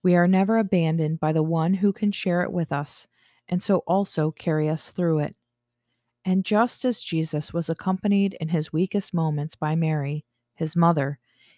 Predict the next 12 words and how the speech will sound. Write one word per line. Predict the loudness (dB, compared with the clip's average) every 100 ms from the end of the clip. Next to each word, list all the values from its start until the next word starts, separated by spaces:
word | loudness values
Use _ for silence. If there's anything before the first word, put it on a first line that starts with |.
| _
he | 0 0
gives | 2 2 2 0
her | -2 -2
to | -2 -2
us | 0 0 -4 -10
to | -4 0
accompany | 0 0 0 0 0 0
us | -4 -4 -4
in | -4
the |
same | -4 -4 -2 -2
way. | -2 -2 -4